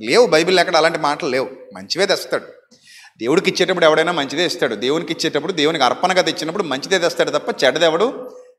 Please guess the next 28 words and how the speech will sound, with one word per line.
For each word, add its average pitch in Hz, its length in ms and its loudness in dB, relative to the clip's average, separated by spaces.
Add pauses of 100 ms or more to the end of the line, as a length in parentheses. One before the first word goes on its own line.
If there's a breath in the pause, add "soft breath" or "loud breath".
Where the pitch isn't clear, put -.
(100)
తేడు. 151 320 6 (160)
బుద్ధున్నోడు 165 380 0
ఎవడు 180 200 4
అలా 180 120 6 (120)
చేయడు. 165 240 0 (760)
ఎందుకంటే 254 220 4
దైవ 233 260 8
భయం 277 280 8
ఉంటుంది 262 280 2
కాబట్టి, 226 420 4
దేవుని 220 340 6
ప్రేమ 226 340 4
ఉంటుంది 233 280 2
కాబట్టి, 151 360 2
దైవ 190 260 6
భీతి 196 380 4
ఉంటుంది 247 280 2
కాబట్టి, 160 440 4 (300 loud breath)
అమ్మో 285 260 10
ఇది 262 140 6
దేవుని 226 340 6
పరిచర్య, 220 840 6
ఇది 202 140 0
దేవునికి 262 440 8
తీసుకొస్తున్నటువంటి 226 800 2
అర్పణ 196 300 4
అని 196 340 6
అనుకున్నప్పుడు 262 720 4